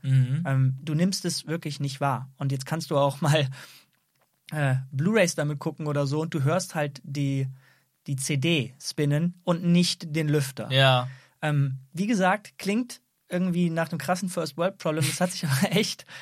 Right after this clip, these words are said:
Speaker 2: Äh, also der Fakt, dass die jetzt so groß ist und dass die so viel Wert darauf gelegt haben, zeigt, ich war nicht allein damit.
Speaker 1: Absolut.
Speaker 2: Ähm,
Speaker 1: Äh, ja.
Speaker 2: aber viel, viel geiler finde ich, dass die PlayStation fünf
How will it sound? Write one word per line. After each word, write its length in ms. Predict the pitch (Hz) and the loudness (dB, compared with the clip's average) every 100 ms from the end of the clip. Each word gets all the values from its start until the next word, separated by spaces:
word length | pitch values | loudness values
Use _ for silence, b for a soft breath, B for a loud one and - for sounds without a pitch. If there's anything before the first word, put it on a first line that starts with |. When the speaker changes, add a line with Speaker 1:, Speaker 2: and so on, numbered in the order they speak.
| B B | B B
Speaker 2:
Äh, 280 | 160 156 156 B B B B - | 4 4 2 B B B B -2
also 200 | 165 - | 0 2
der 180 | 180 190 | 2 2
Fakt, 260 | 185 269 - | 4 0 2
dass 280 | 190 226 - | 0 0 -2
die 100 | 170 | -2
jetzt 180 | 156 | -2
so 120 | 175 156 | -2 -4
groß 300 | 143 156 160 | -2 -4 -2
ist 100 | 143 | -4
und 60 | |
dass 140 | 147 156 | -4 -2
die 100 | 160 | -4
so 120 | 170 | -4
viel 180 | 170 147 | -2 -2
Wert 160 | 165 | -2
darauf 260 | 170 147 147 | 0 -2 -2
gelegt 300 | 151 151 147 | -4 -4 -2
haben, 200 | 147 156 | -4 -4
zeigt, 300 | - 160 170 | -2 -2 -2
ich 140 | 139 | -8
war 80 | 139 | -6
nicht 140 | 160 - | -6 -4
allein 260 | 131 143 | -2 -2
damit. 340 | 123 113 131 131 B B - | -4 -6 -8 -10 B B -6
Speaker 1:
Absolut. 640 | 131 131 131 131 123 - _ _ - | -4 -4 -2 0 -2 -8 _ _ -4
Speaker 2:
Ähm, 400 | 160 143 135 131 - | 0 2 0 -2 -4
Speaker 1:
Äh, 60 | |
ja. 180 | 117 107 - _ _ | -6 -6 -12 _ _
Speaker 2:
aber 220 | - 156 160 | -4 -2 -2
viel, 360 | - 220 262 | -2 -2 -2
viel 380 | - 214 202 190 _ _ 165 | -2 -2 -2 -4 _ _ 0
geiler 320 | 180 185 135 | 2 2 0
finde 320 | 135 123 117 | -2 -6 -4
ich, 360 | 107 175 - - | -4 -6 -10 -12
dass 120 | 143 | -10
die 100 | 135 | -8
PlayStation 480 | 139 151 151 151 147 | -4 -4 -4 -4 -4
fünf 420 | 135 156 156 - | -6 -6 -6 -12